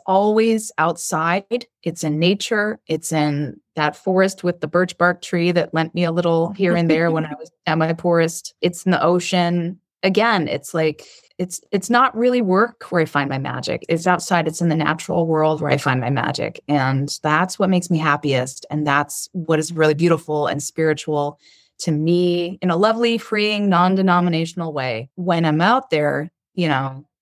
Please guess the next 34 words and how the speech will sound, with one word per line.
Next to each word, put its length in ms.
that's 180
also 300
a 60
place 240
that 160
intersects 600
with 180
ghosts 480
and 140
spirits 600
really 240
beautifully. 760
And 160
depending 480
on 120
how 200
isolated 680
it 180
is 260
and 120
what 160
time 240
of 140
day 180
it 120
is, 280
it 140
can 200
be 160
a 60
bit 220
spooky 580
or 180
not. 540